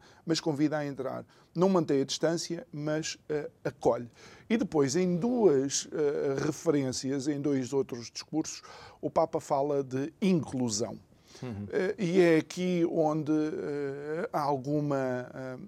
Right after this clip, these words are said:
Speaker 1: alguns católicos e alguns cristãos perguntam que inclusão é essa. Eh, porque temos assistido, inclusivamente, eh, nos últimos tempos, a determinadas,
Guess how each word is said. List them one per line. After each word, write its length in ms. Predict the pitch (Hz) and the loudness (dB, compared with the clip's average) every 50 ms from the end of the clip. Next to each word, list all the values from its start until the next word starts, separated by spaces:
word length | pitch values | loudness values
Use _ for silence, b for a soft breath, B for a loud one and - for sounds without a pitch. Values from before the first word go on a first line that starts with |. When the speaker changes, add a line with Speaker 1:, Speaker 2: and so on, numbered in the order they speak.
| - | -8
Speaker 1:
alguns 380 | - 139 151 120 123 127 123 - | -6 -4 -4 -4 -6 -8 -8 -6
católicos 800 | - 156 143 - 147 139 147 147 147 147 147 - - - - - - | -4 -4 -2 0 0 2 2 2 0 -2 -4 -6 -12 -14 -14 -12 -8
e 160 | 226 180 165 | 0 4 4
alguns 300 | 143 120 120 120 131 - | 4 4 2 -2 -6 -8
cristãos 500 | - 156 143 139 - - 156 151 156 139 | -6 -6 -6 -6 -4 -4 -4 -6 -6 -8
perguntam 540 | - - 139 131 156 160 156 - 165 160 151 - _ _ | -8 -8 -8 -6 -4 -4 -2 -2 -4 -4 -4 -10 _ _
que 240 | - - - 156 170 | -20 -20 -10 -4 -2
inclusão 680 | 165 160 143 - 160 156 143 123 131 160 156 160 160 156 | 0 0 0 0 0 0 0 2 2 4 4 4 4 4
é 120 | 160 175 175 160 147 | 6 6 8 8 8
essa. 460 | 135 123 110 - - - 113 104 101 B B B B B B B B B B B | 8 6 4 0 -6 -8 -8 -10 -12 B B B B B B B B B B B
Eh, 340 | - - 131 131 127 131 131 123 _ _ | -8 -6 -4 -2 -2 -2 -4 -4 _ _
porque 800 | - - 196 190 190 175 151 - - - 151 139 135 135 143 143 139 - | 0 2 4 6 6 4 2 0 -4 -4 -2 -2 -2 -2 -4 -4 -2 -2
temos 260 | 151 151 147 131 131 | -2 -2 -2 -4 -4
assistido, 560 | 139 - - - - 160 156 139 117 127 131 | -4 -2 -4 -4 -4 -4 -4 -4 -4 -4 -6
inclusivamente, 920 | 131 120 - 139 135 120 143 131 120 139 139 147 143 135 131 123 113 - 127 | -8 -8 -8 -8 -6 -6 -6 -4 -4 -4 -4 -4 -4 -4 -6 -6 -8 -8 -10
eh, 500 | 120 123 - - 139 131 127 127 - - | -8 -8 -8 -8 -8 -8 -10 -10 -10 -10
nos 440 | 135 135 135 139 143 143 135 127 139 | -10 -10 -8 -8 -8 -6 -6 -4 -4
últimos 380 | 139 123 143 139 151 143 - | -4 -4 -4 -4 -4 -6 -4
tempos, 400 | - 160 147 151 175 175 - - B B B B B B B B | -2 -2 0 0 -2 -6 -10 -16 B B B B B B B B
a 160 | - 220 208 | 4 6 6
determinadas, 1200 | 160 131 143 - - 135 135 139 143 143 143 139 139 139 131 131 131 131 131 127 123 123 - - | 6 4 2 2 2 0 0 0 0 0 0 0 0 0 0 -2 -2 -2 -4 -6 -6 -8 -8 -8